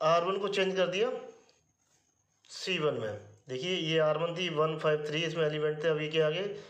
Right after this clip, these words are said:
सी वन और ये सी टू। यहाँ देखिए ये आर वन, ये आर टू और ये आर थ्री।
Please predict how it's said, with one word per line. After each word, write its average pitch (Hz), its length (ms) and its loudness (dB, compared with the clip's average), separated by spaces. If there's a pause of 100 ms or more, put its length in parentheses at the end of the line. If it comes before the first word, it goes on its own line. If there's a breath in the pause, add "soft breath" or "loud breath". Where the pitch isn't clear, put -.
(240 loud breath)
सी 143 280 -4
वन 170 160 2 (480)
और 127 100 -4
ये 170 180 -4 (680 soft breath)
सी - 280 -6
टू। 113 140 -8 (640 loud breath)
यहाँ 165 120 0
देखिए 175 240 -2
ये 196 460 0 (340)
आर 147 240 4
वन, 160 200 2 (480)
ये 143 180 -2 (920)
आर 135 240 0
टू 170 120 -4 (240)
और 127 140 -2
ये 143 180 -2 (920)
आर 120 280 -4
थ्री। 113 180 -10